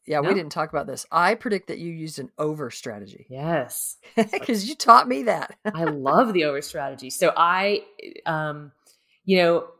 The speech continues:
Speaker 2: not that this matters in any way, but because of that forty-nine, and I really didn't write much down. I just wrote down, um,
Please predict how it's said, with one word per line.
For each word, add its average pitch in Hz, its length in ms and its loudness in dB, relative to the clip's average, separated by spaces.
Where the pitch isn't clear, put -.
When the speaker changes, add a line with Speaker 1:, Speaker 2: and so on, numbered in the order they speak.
Speaker 2:
not 185 240 0
that - 100 -20
this 185 180 -2
matters 175 520 -4
in 143 100 -12
any 160 220 -8
way, 123 240 -4
but 143 320 -4
because 175 400 -4
of 165 80 -6
that 151 140 -6
forty-nine, 147 480 -8
and 135 220 -14
I 143 100 -8
really 147 220 -6
didn't 135 200 -8
write 131 160 -10
much 131 220 -14
down. 143 340 -6
I 160 100 4
just 170 260 -4
wrote 165 220 -2
down, 143 540 -10
um, 139 400 -12